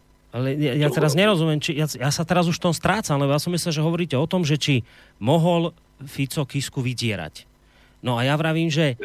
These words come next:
Speaker 2: No, mňa to nezaujíma. Teoreticky, teoreticky, berme to tak, že, že to bola pravda, čo pán Kiska hovorí. Teoreticky.
Speaker 1: Je toto, že, že ak bola pravda, že ho Fico vydieral, hej?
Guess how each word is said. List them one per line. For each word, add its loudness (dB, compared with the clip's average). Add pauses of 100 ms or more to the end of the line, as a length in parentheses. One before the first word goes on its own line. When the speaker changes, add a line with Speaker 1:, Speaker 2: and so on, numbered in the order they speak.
(220)
Speaker 2:
No, -2
mňa -2
to -12
nezaujíma. -4
Teoreticky, -6
teoreticky, -10
berme -6
to -8
tak, -4
že, -8
že -8
to -6
bola -2
pravda, -6
čo -16
pán -8
Kiska -12
hovorí. -8
Teoreticky. -6 (160)
Speaker 1:
Je 0
toto, 0
že, -4
že -6
ak -2
bola 2
pravda, 0
že 0
ho 0
Fico -4
vydieral, -2
hej? -2